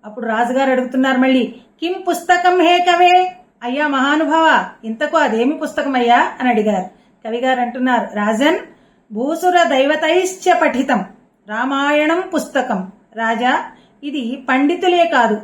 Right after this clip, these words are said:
దేవతలు కూడా భక్తితో పఠించే రామాయణ గ్రంథం అండి అన్నారట. అప్పుడు ఆశ్చర్యంతో రాజుగారు, "ఏది అసలు ఆ గం-, గ్రంథం చూపించి నాకు" అన్నారట. అనేటప్పటికి ఆయన కాళీ ఉపాసకుడు కదా,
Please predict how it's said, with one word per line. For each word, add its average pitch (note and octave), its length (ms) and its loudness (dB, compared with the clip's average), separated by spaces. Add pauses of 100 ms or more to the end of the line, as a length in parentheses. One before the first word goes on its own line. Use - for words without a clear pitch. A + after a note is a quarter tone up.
దేవతలు C#4+ 580 2
కూడా D#4 340 2
భక్తితో C#4 520 0
పఠించే C4+ 560 -4
రామాయణ A#3+ 640 0
గ్రంథం A3 360 0
అండి A#3+ 420 0 (280)
అన్నారట. F#3 440 -10 (360)
అప్పుడు G3 160 -20 (160)
ఆశ్చర్యంతో A#3+ 640 -6
రాజుగారు, G#3+ 800 -2 (240)
"ఏది C4 300 0
అసలు A#3+ 280 -2
ఆ G#3+ 60 0
గం-, G#3 400 -6 (180)
గ్రంథం G#3+ 320 -4
చూపించి C4+ 420 -4
నాకు" C4 520 -2 (260)
అన్నారట. F3+ 480 -16 (720)
అనేటప్పటికి B3+ 540 -8
ఆయన A3 480 -4 (420)
కాళీ A#3 340 -6
ఉపాసకుడు B3+ 580 -6
కదా, G#3 480 -6